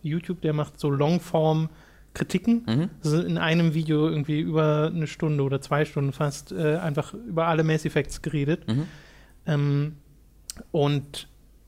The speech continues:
Speaker 1: meine Haltung zu Mass Effect drei ist ja eine sehr negative, weil mich das so enttäuscht hat,
Speaker 2: Mhm.
Speaker 1: an-, auch auf mehreren Ebenen, nicht nur wegen dem Ende, sondern weil da halt mehrere Sachen nicht gestimmt haben. Und, äh, diese Kritik, äh,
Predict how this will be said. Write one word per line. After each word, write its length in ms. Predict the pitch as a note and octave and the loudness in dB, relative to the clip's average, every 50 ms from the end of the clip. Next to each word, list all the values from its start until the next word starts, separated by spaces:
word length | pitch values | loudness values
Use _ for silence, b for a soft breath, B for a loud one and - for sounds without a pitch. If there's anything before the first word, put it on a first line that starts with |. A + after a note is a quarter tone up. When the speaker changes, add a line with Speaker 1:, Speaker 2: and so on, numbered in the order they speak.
| - - - - - | -20 -20 -20 -8 -2
Speaker 1:
meine 800 | G3 D#3+ D3+ D3+ D3+ D#3+ D#3+ D#3+ D#3 D3+ D3+ D3+ D#3+ D#3+ D3 | 2 2 4 4 4 4 4 4 4 4 2 2 0 -2 -2
Haltung 380 | - D#3+ F3 G3 - G3+ F#3+ F3+ | 0 2 2 2 2 2 2 2
zu 100 | - - | 2 2
Mass 180 | E3+ E3 E3+ - | 2 2 2 0
Effect 300 | E3 - E3 D#3 - - | 0 -2 -2 -2 0 2
drei 220 | D#3+ D#3 E3 E3+ | 2 2 2 0
ist 160 | E3+ D#3+ - | -2 0 2
ja 140 | E3 D#3 D3+ | 2 2 4
eine 200 | D3+ D3+ D3+ D3 | 4 2 0 2
sehr 220 | C#3 D3 D3 D3 | 2 2 2 4
negative, 640 | D3 D#3 F3+ F#3 G3 F#3 F#3+ G3 F#3+ F3+ G3 F#3+ F3 | 4 4 4 4 2 2 2 0 0 2 2 2 2
weil 100 | D#3+ D3 | 2 2
mich 140 | D#3 D3 - | 0 0 0
das 140 | - C#3+ - | -2 -2 -2
so 100 | - D#3 | -2 -4
enttäuscht 500 | F3+ F#3 D#3+ - - G3 G3 G3 - - | -4 -4 -2 0 0 0 0 0 -2 -2
hat, 220 | G3 F#3+ - - | -4 -4 0 0
Speaker 2:
Mhm. 160 | B2+ D#3 F#3 A3+ - | 2 2 2 0 0
Speaker 1:
an-, 180 | G#3 E3+ D#3+ F3 | -2 -2 -2 -2
auch 240 | F#3+ F#3 F3+ - | 0 -2 0 0
auf 80 | F3 D3+ | 2 2
mehreren 360 | D#3 E3 F3 F#3 E3 E3+ F3 | 4 4 4 4 4 2 2
Ebenen, 380 | F3 F3 E3+ E3+ F3 E3+ E3 D#3 | 2 2 2 2 2 2 2 0
nicht 200 | D#3+ E3 - - | -2 -2 0 0
nur 160 | E3 E3 D#3+ | 0 2 2
wegen 160 | D#3 D#3 D#3 | 2 0 0
dem 140 | D#3 D#3 E3 | 0 0 -2
Ende, 320 | D#3+ D#3 D#3+ D#3+ D#3+ D#3+ | -2 -2 -2 -2 -4 -2
sondern 280 | D3+ D#3 D3 D3 D3 D3 | -2 -2 -2 0 -2 -2
weil 140 | C#3+ D3 C#3+ | 0 0 0
da 100 | D3 D3 | 0 0
halt 140 | D3+ D3 D3 | -2 -2 -2
mehrere 260 | D3+ D#3 D#3+ D#3+ D#3 | 0 0 0 0 0
Sachen 240 | D3+ D#3+ D3+ D#3+ D#3+ | 0 0 0 0 -2
nicht 160 | D#3 - - | -2 -4 -8
gestimmt 360 | - - - E3+ D#3+ D#3+ - | -16 -10 -6 -6 -6 -4 -2
haben. 240 | E3 D#3 D#3 D#3 D#3 B B B B B B B B B B B B B B - - | -2 -2 -2 -2 -4 B B B B B B B B B B B B B B -4 0
Und, 680 | - D3 D3+ D3+ D3+ D3+ D3 D3 C#3 C#3+ - - - - _ | 2 4 4 4 4 2 0 -2 -2 -6 -10 -14 -16 -6 _
äh, 240 | F#3+ E3+ D#3 D3+ C#3+ | 2 4 4 4 2
diese 480 | C3+ E3 D#3 C#3+ C#3+ D3 D3 D3 C#3+ | 2 0 0 2 2 4 4 2 2
Kritik, 580 | C#3+ - - - - - - F3+ E3 - - - | 0 -2 -4 -4 -2 -2 -2 -2 -2 -4 -8 -8
äh, 320 | F#3+ - C3 F3+ E3+ F#3 | -8 -6 -6 -8 -10 -12